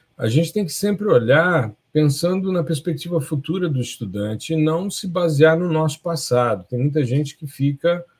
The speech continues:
re-, rememorando e vivendo o que viveu, né, e passando isso como sendo a experiência.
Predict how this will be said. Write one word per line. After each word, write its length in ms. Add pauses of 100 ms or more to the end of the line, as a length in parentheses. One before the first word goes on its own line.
(220)
re-, 380
rememorando 1080
e 100
vivendo 840
o 80
que 200
viveu, 600 (580)
né, 440
e 180
passando 540
isso 280
como 280
sendo 520
a 40
experiência. 840